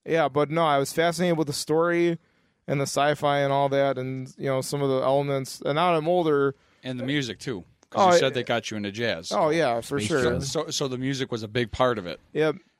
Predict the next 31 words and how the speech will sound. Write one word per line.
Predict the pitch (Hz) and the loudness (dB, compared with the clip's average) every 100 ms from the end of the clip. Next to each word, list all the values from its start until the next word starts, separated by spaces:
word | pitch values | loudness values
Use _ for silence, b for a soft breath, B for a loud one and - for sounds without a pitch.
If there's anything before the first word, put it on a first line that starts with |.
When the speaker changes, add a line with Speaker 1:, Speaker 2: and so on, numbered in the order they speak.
| _ | _
Speaker 2:
So | - 131 | 0 2
Speaker 1:
Oh, | |
Speaker 2:
that's, | 143 | 2
Speaker 1:
yeah. | 135 | 2
Speaker 2:
like, | 120 | 0
one | 160 156 | -2 -4
thing | 160 | -6
that | 143 | -8
we | 123 | -6
talk | 113 110 | -2 -2
about | 104 98 98 | -2 -2 -2
on | 90 | -4
here | 98 95 | -6 -6
is, | 92 | -6
like, | 95 | -8
how | - 107 | -2 0
important | 107 98 - 110 98 90 - - | 0 -2 0 2 2 -2 -8 -10
music | 101 104 107 107 98 - | -4 0 0 0 -4 -6
is | 98 104 95 87 - | 0 0 0 -2 -6
to | 98 - | -8 -4
anime. | 104 104 90 80 82 - B - | -2 -2 -6 -10 -12 -16 B -12
Speaker 1:
Yeah. | - 85 | -10 -6
Speaker 2:
It | 113 | -4
honestly | 95 156 151 - 139 117 | 0 0 0 -4 -2 -2
is | 110 - - _ _ _ _ _ _ _ _ _ _ _ _ _ - | -4 -10 -20 _ _ _ _ _ _ _ _ _ _ _ _ _ -8
just | 107 127 147 | 0 0 0
as | 110 | -2
Speaker 3:
It | 113 | 0
makes | 117 | 2
or | 170 | 2
Speaker 2:
important | 180 | 2